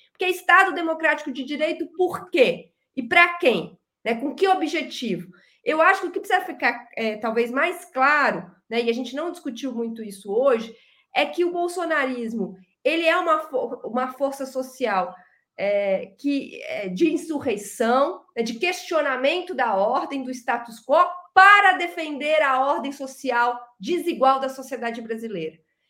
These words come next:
Então, eles são extremamente conservadores nesse sentido. Enquanto que o governo Lula def-, né, o governo atual defende a ordem estabelecida, a Constituição de oitenta e oito, para transformar a ordem social brasileira.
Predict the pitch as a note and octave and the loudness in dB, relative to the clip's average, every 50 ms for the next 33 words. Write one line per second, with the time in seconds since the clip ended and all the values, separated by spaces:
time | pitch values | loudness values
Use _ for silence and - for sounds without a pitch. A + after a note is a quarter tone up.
0 | _ _ - B3+ A#3 C4+ D#4 D#4 E4 D#4+ D4 D#4 D#4 E4 E4+ E4+ E4+ - - _ | _ _ -10 -6 2 4 4 4 4 2 0 -4 -4 -4 -4 -4 -6 -8 -12 _
1 | F4+ F4+ G4 G4 F#4 F4 D#4+ D#4 D4+ D4+ D4 - - D#4 D4+ D#4 D#4 D#4+ D#4 D#4+ | -2 0 0 2 2 2 0 0 -4 -6 -10 -12 -12 -12 -12 -6 -4 -4 -4 -2
2 | D#4+ D#4+ B3+ B3+ C4+ D4+ D#4+ D#4 C#4 C4 A#3 A3+ A3+ - A#3 G#3 G3 - - F3+ | -4 -4 -4 -2 -2 -2 -2 -2 -4 -4 -6 -6 -6 -10 -14 -14 -14 -14 -14 -14
3 | E3 E3+ - _ _ _ _ _ _ _ - D#4 C#4+ D#4 G#4 G#4+ G#4+ G#4+ G4 F4 | -14 -16 -18 _ _ _ _ _ _ _ -6 -4 0 2 2 2 0 -2 -4 -6
4 | C4 D#4 D4 C#4+ D4 C#4+ D4 C#4+ C4+ B3 B3+ B3+ B3+ B3 A3+ C#4 C#4 C4+ - - | -2 -2 0 2 2 0 0 -2 -4 -4 0 0 0 2 2 2 0 0 -4 -10
5 | G3 G#3 A#3 C4 C4 B3 A3+ A3 A3+ A3 A#3 B3+ C#4 C#4+ C#4 B3 A#3+ - A#3 A#3 | -10 -4 -2 0 0 0 0 -2 -2 0 0 0 0 0 -2 -6 -4 -4 -4 -4
6 | A#3+ A#3 - C4 A#3 G#3 G3 F#3 F3 - - - _ _ G3+ C4+ C#4+ C#4+ C#4+ - | -4 -6 -6 -4 -2 0 0 -2 -2 -4 -10 -20 _ _ 2 2 2 2 2 0
7 | - D#4 D#4+ D#4+ D#4 C#4+ A#3+ A3+ G3+ F3+ F3 - _ _ _ _ - C4 C4 B3+ | 0 2 2 2 0 -2 -4 -6 -8 -10 -12 -14 _ _ _ _ 4 6 6 8
8 | C#4 C#4+ E4 - - C4 C4 C4 - C4 A#3 A#3+ A#3 G#3 G3+ - - - D4+ E4 | 8 6 6 4 2 -2 -6 -4 -4 -4 -2 -2 -4 -4 -6 -10 -10 -10 -10 -4
9 | - C4+ B3+ - C4+ C4 C4 - B3+ A#3 A#3 C4 A#3+ A#3+ A#3 A3+ A3+ A3+ A3+ A3+ | -2 -2 -2 -2 -4 -6 -6 -10 -14 -10 -6 -6 -6 -4 -4 -4 -4 -4 -2 0
10 | C#4 C#4+ - F#4 - - - - G4 G4+ G#4+ G#4+ G#4+ G#4 G#4 - F4+ F4+ F4+ F4+ | 0 0 0 0 -4 -2 4 8 10 10 10 8 6 2 -2 -4 -6 -8 -6 -4
11 | E4 D#4+ D#4+ D4+ C#4+ D4+ E4 E4 D#4 D4 D#4+ E4+ D4+ D#4+ D#4+ E4 E4 D#4+ - E4 | -4 -2 -2 -2 -2 0 0 0 0 0 -2 -2 -6 -10 -12 -12 -14 -12 -10 -8
12 | D#4 D#4 D#4 D#4+ D#4+ E4 F#4 F#4 D#4 D4 C#4+ C4+ - | -8 -6 -6 -8 -8 -8 -8 -6 -4 -2 -2 -2 -4